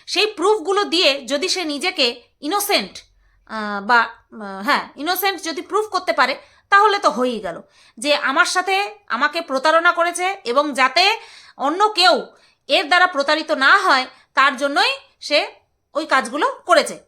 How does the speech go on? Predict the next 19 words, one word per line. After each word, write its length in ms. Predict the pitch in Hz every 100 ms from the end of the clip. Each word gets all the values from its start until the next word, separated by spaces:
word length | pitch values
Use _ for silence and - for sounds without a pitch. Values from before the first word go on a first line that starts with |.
| -
যে 160 | 294
ভিডিওগুলো 480 | 302 277 277 240 254
রিভিল 260 | 254 226 226
করেছিল 340 | 226 214 269
সেই 160 | 349 262
কাজগুলো 400 | 220 196 202 196
করেছে। 340 | 185 170 - _ _ _ _ _
দেখা 240 | 277 359 370
যাক 200 | 359 359
কি 140 | 339
হয়, 220 | 285 277 320 - _ _ -
কারণ, 360 | 254 277 285 285 _ _ _
আহ, 600 | - 220 220 214 214 196 - _ -
দোষ 360 | 196 330 440 -
করবে, 560 | 392 359 311 294 294 -
কারোর 260 | 277 311
জীবন 400 | 202 240 349 392
নষ্ট 240 | 381 370 427
করবে, 520 | 403 330 262 254